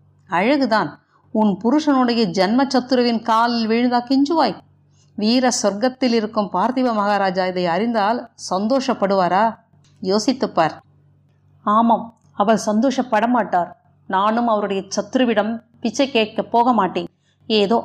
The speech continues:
ஆத்திரப்பட்டு சொல்லிவிட்டேன். ஆஹா, அவர்தான் என்னவெல்லாம் ஆகாச கோட்டை கட்டினார். கன்னியாகுமரியில் இருந்து இமய பர்வதம் வரையில் புலிக்குடி பறக்க வேண்டும் என்று ஆசைப்பட்டாரே,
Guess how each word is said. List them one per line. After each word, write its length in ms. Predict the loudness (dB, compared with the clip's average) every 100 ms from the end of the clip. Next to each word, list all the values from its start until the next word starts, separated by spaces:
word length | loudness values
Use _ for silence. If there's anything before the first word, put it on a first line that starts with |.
| 0
ஆத்திரப்பட்டு 520 | 0 2 2 2 0 2
சொல்லிவிட்டேன். 540 | 2 2 0 -2 -4 -8 _ -4
ஆஹா, 460 | 0 0 0 -2 -6 _ -8
அவர்தான் 520 | -4 -2 -2 -2 0
என்னவெல்லாம் 640 | 0 0 0 0 0 0 0
ஆகாச 540 | 0 0 -2 -2 -2
கோட்டை 280 | -2 -2 -2
கட்டினார். 600 | -2 -2 -2 -2 -4 _ _ _ _ _
கன்னியாகுமரியில் 800 | -2 0 0 0 0 0 0 -2
இருந்து 300 | -2 0 0
இமய 480 | -2 -2 -2 -2
பர்வதம் 360 | 0 0 0 0
வரையில் 400 | 0 0 -2 -2
புலிக்குடி 460 | -2 -2 0 -2 -2
பறக்க 320 | -2 0 0
வேண்டும் 280 | 2 2 0
என்று 160 | 0 0
ஆசைப்பட்டாரே, 720 | 2 0 0 0 0 0